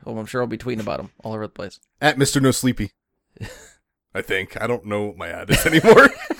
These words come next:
Speaker 2: <laughs> Changing it too much.
Speaker 1: <laughs> I think, I think that's right currently.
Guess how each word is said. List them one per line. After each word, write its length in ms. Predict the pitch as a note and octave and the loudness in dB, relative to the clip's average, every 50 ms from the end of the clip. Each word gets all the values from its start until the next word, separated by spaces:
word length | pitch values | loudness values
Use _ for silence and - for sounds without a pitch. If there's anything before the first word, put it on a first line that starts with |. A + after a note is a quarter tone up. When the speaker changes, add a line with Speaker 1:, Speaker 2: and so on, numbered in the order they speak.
| - - - - - - - | -6 -8 -8 -6 -6 -8 -8
Speaker 2:
<laughs> 760 | - - D4 - _ - - - _ _ - A3 F3+ C#4+ _ | -6 -8 -12 -10 _ -10 -10 -10 _ _ -12 -12 -12 -10 _
Changing 340 | - E4+ - - G3 E3+ D#3 | 4 4 6 6 4 0 -2
it 80 | D#3 | -2
too 160 | - - F#3 E3 | -2 -2 0 0
much. 540 | D#3 - A#3+ B3 - - - - - - _ _ | 4 2 2 2 0 -10 -12 -12 -14 -18 _ _
Speaker 1:
<laughs> 80 | _ | _
I 1200 | - - - - B2 C3 - - C3+ - A2 - _ - - - - _ _ _ _ _ _ - C#3 | -10 -10 -8 -4 -4 -4 -2 -2 -6 -6 -6 -10 _ -20 -20 -20 -20 _ _ _ _ _ _ -8 -2
think, 220 | C#3 F3+ G3 D3 D3+ | -2 0 0 2 0
I 60 | D3 | 0
think 180 | D3 F#3+ F3 | 0 0 -2
that's 300 | D#3 E3 D#3 D3 - - C3+ | -2 -2 -2 -2 -4 -6 -6
right 300 | C#3 C3+ C#3 C3+ C3 - _ _ | 0 0 0 0 0 -4 _ _
currently. 520 | - - C#3 B2+ A#2+ G2 G2 F#2 D#2 - | -4 -2 -2 -2 -2 -4 -6 -8 -10 -10